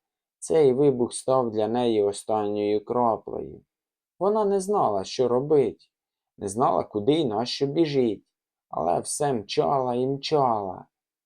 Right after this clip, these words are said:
Собачка вже вибігла за місто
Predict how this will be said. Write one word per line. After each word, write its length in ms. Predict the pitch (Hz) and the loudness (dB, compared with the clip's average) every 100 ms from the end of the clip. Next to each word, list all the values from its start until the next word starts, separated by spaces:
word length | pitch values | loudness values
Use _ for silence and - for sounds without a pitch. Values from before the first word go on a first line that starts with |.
| - | -16
Собачка 600 | - 147 98 160 - 139 | -10 -4 -2 -2 0 0
вже 240 | 135 151 | 4 4
вибігла 580 | 139 143 131 131 131 127 | 4 4 4 4 4 2
за 140 | 143 | 0
місто 600 | 170 165 117 - - 90 | 0 2 0 -4 -10 -14